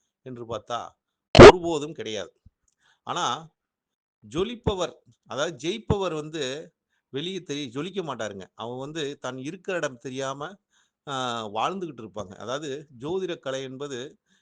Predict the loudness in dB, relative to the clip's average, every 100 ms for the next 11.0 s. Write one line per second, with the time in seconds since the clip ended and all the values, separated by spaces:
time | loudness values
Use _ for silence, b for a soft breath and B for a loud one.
0 | _ -14 -10 -10 -10 -10 -10 -10 -12 -12
1 | -8 -8 -10 -8 -6 -4 -6 -6 -12 -12
2 | -12 -10 -12 -10 -12 -12 -10 -12 -12 -14
3 | -12 -12 -10 -12 -10 -10 -12 -12 -6 -6
4 | -6 -12 _ b b _ -10 -10 -12 -12
5 | -12 -12 -12 -10 -10 -10 -14 -18 -14 -12
6 | -10 -8 -8 -10 -12 -10 -8 -10 -12 -14
7 | -16 -16 -12 -12 -14 -14 -12 -10 -10 -10
8 | -10 -14 b b b _ -16 -12 -10 -4
9 | -2 -4 -6 -10 -12 -10 -10 -10 -12 -10
10 | -12 -12 -18 -16 -16 -16 -14 -14 -14